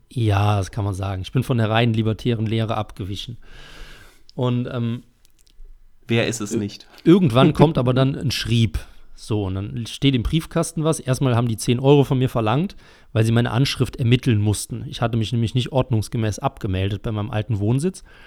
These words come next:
Speaker 1: Aber das haben sie scheinbar relativ schnell herausgefunden, wo ich jetzt wohne. Und da stand dann eben in dem Schrieb, sie schulden uns,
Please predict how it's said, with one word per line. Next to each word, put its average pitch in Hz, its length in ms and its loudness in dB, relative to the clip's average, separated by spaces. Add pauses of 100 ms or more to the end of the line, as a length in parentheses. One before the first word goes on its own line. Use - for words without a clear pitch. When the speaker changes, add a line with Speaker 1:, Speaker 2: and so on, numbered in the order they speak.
(440)
Speaker 1:
Aber 113 140 2
das 107 120 2
haben 127 140 2
sie 107 60 0
scheinbar 120 300 0
relativ 120 320 0
schnell 120 180 0
herausgefunden, 110 720 0
wo 120 140 2
ich - 80 -2
jetzt 131 220 -4
wohne. 165 320 -2 (640)
Und 120 360 2
da 113 60 2
stand 131 300 0
dann 120 100 2
eben 117 180 0
in 110 60 -2
dem 104 100 0
Schrieb, 160 300 0
sie 131 160 0
schulden 135 420 4
uns, 131 460 0